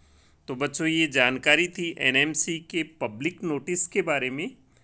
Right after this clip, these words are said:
आप हमारे चैनल पे नए हैं, तो चैनल को सब्सक्राइब करके बेल आइकन प्रेस करें, वीडियो को लाइक व ज़्यादा से ज़्यादा शेयर करें।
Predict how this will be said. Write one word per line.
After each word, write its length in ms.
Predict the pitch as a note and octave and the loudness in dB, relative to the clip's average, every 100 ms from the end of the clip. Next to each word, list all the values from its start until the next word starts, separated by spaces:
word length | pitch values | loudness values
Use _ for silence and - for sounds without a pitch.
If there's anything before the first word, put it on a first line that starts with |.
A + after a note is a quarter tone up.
| _ _ - | _ _ -2
आप 200 | C#3+ E3+ E3 | 2 4 2
हमारे 300 | E3+ F#3 G3 | 0 0 0
चैनल 340 | F#3 E3+ F3+ | -2 -2 -2
पे 200 | F3+ F#3+ | 0 0
नए 360 | D#3 D3 F3+ G3 | 2 2 2 2
हैं, 320 | F3 G#3 G#3 | 0 -2 -4
तो 160 | G#3 | -6
चैनल 320 | F#3+ E3 D#3 E3 | -6 -4 -4 -6
को 140 | F3+ | -6
सब्सक्राइब 600 | E3+ C3+ C3+ - F#3 F3+ | -6 -10 -12 -2 0 0
करके 340 | F3 C#3+ D#3 | -4 -6 -6
बेल 280 | C#3 A2+ A#2 | -4 -2 0
आइकन 380 | C3 C#3 F3+ G3 | 0 0 -4 -6
प्रेस 320 | F#3 F#3 F#3 | -2 -2 -2
करें, 240 | - F#3+ F#3+ | -2 -4 -4
वीडियो 380 | C#3+ C#3 D3+ | -2 0 0
को 160 | F3 F#3+ | 0 -2
लाइक 360 | E3 C#3+ D#3+ E3+ | 2 2 0 -4
व 80 | |
ज़्यादा 240 | C#3 A#2 B2+ | -2 0 0
से 60 | |
ज़्यादा 240 | D3 F3 F#3 | -2 -4 -6
शेयर 260 | F#3 F#3 | -4 -4
करें। 360 | F#3 F#3 F#3+ | -4 -6 -6